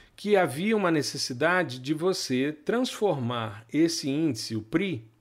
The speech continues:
né, o Photochemical Reflectance Index, foi desenvolvido pelo John Gammon e colaboradores em noventa e sete, é, esse índice, se você, é, fizesse um deslocamento dos valores negativos para valores positivos, os resultados eram melhores.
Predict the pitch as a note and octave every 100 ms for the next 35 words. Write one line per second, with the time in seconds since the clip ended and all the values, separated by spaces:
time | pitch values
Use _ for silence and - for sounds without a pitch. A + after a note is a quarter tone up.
0 | - B2+ D3 B2 C3 A#2+ A2+ C#3+ C#3 A2+
1 | A2+ A#2 A2+ A#2+ A2+ - A#2 A2+ B2 D#3+
2 | B2 G#2 - C#3 B2+ A#2+ C3 B2 A#2 A#2+
3 | B2 A2 A2+ - - - _ C#3+ D3 C3
4 | C#3 E3+ C3 B2+ B2+ A#2 A2 A2 - C3+
5 | A#2+ C3+ C3 A2+ A#2+ A2 A2+ A2 G#2 A#2+
6 | B2+ A2 A2+ A2 A2+ G2 - D#3+ C3+ -
7 | - - _ - - _ - E3+ F3 F3+
8 | F#3 F#3+ - _ - - _ _ _ -
9 | F#3+ G3+ - G3 B3 G#3+ - C3+ B2 -
10 | G#3 G#3 - G#3+ A3+ - - _ - D#3+
11 | E3 E3 D#3+ - F#3+ D3 C#3+ - F3 C3
12 | E3+ F#3+ F#3+ D3+ C3+ A#2 B2+ D#3 D#3 D3+
13 | C3 B2+ A2 C3+ C#3+ C#3 - B2+ A2+ A2
14 | - G3+ G3+ C#3+ C3+ C3 A#2+ - D3 C#3+
15 | F3+ - F#3+ F#3+ F#3+ - E3 D#3+ E3 E3+
16 | E3 E3 D3 D#3+ E3 E3+ E3+ G#2+ G2+ F#2+
17 | -